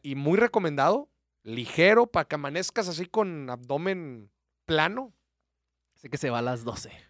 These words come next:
Speaker 1: Güey,
Speaker 2: <laughs>
Speaker 1: estoy cenando tostada,
Speaker 2: Ujú.
Speaker 1: queso panela,
Speaker 2: Ujú.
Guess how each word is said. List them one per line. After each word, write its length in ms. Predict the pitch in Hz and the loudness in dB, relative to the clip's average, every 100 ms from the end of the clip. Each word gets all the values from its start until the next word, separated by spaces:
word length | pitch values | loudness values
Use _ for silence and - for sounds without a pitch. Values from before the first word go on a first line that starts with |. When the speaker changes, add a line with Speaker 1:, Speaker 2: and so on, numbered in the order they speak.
| _ | _
Speaker 1:
Güey, 300 | - 131 127 | 0 2 2
Speaker 2:
<laughs> 40 | - | -2
Speaker 1:
estoy 380 | 123 - 147 147 | -6 0 0 2
cenando 540 | 175 147 127 107 107 _ _ _ _ - | 2 0 -2 -6 -10 _ _ _ _ -2
tostada, 600 | 123 - 156 175 240 _ _ _ _ _ | -2 2 6 6 4 _ _ _ _ _
Speaker 2:
Ujú. 320 | 131 104 120 170 _ _ _ _ | -20 -16 -16 -16 _ _ _ _
Speaker 1:
queso 240 | 147 147 165 | 0 0 2
panela, 400 | 143 180 226 - _ _ _ _ _ _ _ _ | 2 2 -2 -8 _ _ _ _ _ _ _ _
Speaker 2:
Ujú. 220 | 120 160 | -20 _